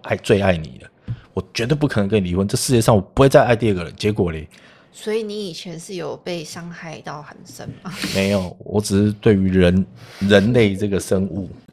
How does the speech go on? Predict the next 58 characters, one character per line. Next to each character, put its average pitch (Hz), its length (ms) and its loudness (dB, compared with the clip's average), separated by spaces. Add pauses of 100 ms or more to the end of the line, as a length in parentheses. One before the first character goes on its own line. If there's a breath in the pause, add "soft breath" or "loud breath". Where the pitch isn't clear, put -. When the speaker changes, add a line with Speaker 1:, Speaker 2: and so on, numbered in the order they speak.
(160)
Speaker 1:
人 98 300 2
有 95 140 0
时 95 80 -2
候 110 100 4
比 92 140 -6
畜 104 260 0
生 92 180 0
还 87 100 2
要 85 100 -4
畜 82 240 -6
生。 - 180 -12 (360)
我 95 120 -2
只 92 180 -6
是 107 200 0 (380)
早， 92 280 4 (160)
比 101 200 2
人 98 120 4
家 120 140 4
早 92 220 2
理 92 180 -2
解 98 160 -2
这 95 100 -2
个 95 80 -6
道 87 180 2
理 80 220 -8
而 151 60 -10
已。 - 20 -4
Speaker 2:
我 196 60 -6
觉 202 140 -8
得 226 60 -4
你 196 140 -8
对 214 200 -6
于 180 80 -8
这 185 120 -16
个 175 120 -6
部 185 200 -10
分 170 220 -10
的 147 80 -8
创 185 340 -14
伤 160 240 -12
还 175 200 -12
蛮 - 180 -12 (140)
深 - 300 -10
的， 165 200 -8
但 202 140 -4
是 220 100 -10
不 202 160 -12
知 185 80 -8
道 190 140 0
那 196 100 -6
个 180 140 -8
创 180 340 -10
伤 175 300 -8
是 185 180 -10
从 185 180 -12
哪 - 140 -10
边 160 240 -10
来 - 220 -10